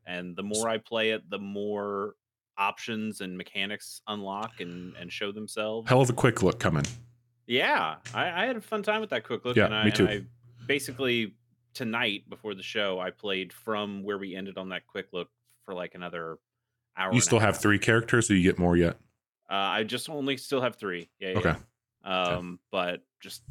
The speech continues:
Speaker 1: a lot of really cool stuff is opening up where it, it's getting to the point of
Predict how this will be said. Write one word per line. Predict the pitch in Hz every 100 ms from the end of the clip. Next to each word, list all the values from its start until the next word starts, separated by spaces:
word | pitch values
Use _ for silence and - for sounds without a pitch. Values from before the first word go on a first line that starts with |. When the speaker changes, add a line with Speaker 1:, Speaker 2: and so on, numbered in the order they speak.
| -
Speaker 1:
a | 107
lot | 113
of | 120
really | 113 110
cool | - 107
stuff | - 104 95
is | 92
opening | 95 98 90 90
up | 90 _
where | 92 90 87 87
it, | 87 - -
it's | 95 -
getting | 127 120
to |
the | 101
point | - 107 101 -
of | 95 92 87